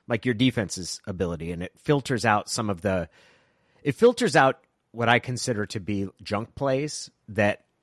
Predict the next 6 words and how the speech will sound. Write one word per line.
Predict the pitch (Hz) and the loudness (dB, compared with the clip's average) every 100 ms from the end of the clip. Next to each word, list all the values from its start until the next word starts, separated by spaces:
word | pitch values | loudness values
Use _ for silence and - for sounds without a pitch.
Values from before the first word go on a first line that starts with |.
| _ _ _ _ _ _ _ | _ _ _ _ _ _ _
plays | - 147 143 151 113 | -2 6 6 6 2
that | 90 92 92 | -8 -10 0
don't | 131 127 131 _ - | 2 4 2 _ 2
actually | 110 104 - - 107 98 90 92 - | 4 2 -4 -4 -4 -4 -4 -8 -4
impact | 110 101 - 90 78 - - - _ _ _ _ _ 110 | -4 -4 -8 -12 -12 -16 -14 -14 _ _ _ _ _ -4
the, | 110 101 90 | 2 2 2